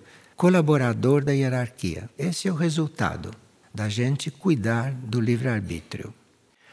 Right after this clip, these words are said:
Agora, claro que uma pessoa que está bem habituada a usar o livre-arbítrio, ela não pode deixar de usar o livre-arbítrio de uma hora para outra.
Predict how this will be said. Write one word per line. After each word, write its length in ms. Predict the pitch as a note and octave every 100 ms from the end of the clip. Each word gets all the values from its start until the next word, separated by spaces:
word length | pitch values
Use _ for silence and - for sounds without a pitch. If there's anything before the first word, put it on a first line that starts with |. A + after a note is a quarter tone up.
| - -
Agora, 720 | D#3+ D#3 D3+ B2+ G#2+ E2+ - -
claro 540 | F3+ D3+ B2+ F3 G3+ F3+
que 140 | - C#3+
uma 180 | C#3+
pessoa 680 | D3 F3 - - C#3 A#2 F#2+
que 160 | - A2
está 680 | - - G#2+ F#2 F2 D2+ D#2 - _
bem 640 | E2+ B2 C#3 C#3+ C3 - - _ -
habituada 920 | A2+ C#3 C#3+ C3 A#2 G2 F2+ G2 A2 -
a 100 | A2
usar 360 | G#2+ G2+ A2
o 40 | G2+
livre-arbítrio, 960 | G2 F#2+ F#2+ F2+ A#2+ D3+ - A#2+ F2 A2+ _ - - -
ela 200 | G2+ A#2
não 160 | D#3
pode 300 | F3+ C3+ A#2
deixar 380 | G#2 G#2+ - G#2
de 120 | G#2+
usar 360 | A2 G2+ G#2+ G2+
o 40 |
livre-arbítrio 760 | F#2+ G2 G2+ F#2+ F#2+ A2+ B2 D3
de 80 | C#3+
uma 180 | C3+ A2+
hora 180 | B2
para 200 | A#2+ D#3+
outra. 480 | C#3 F2+ - D#2+ D#2+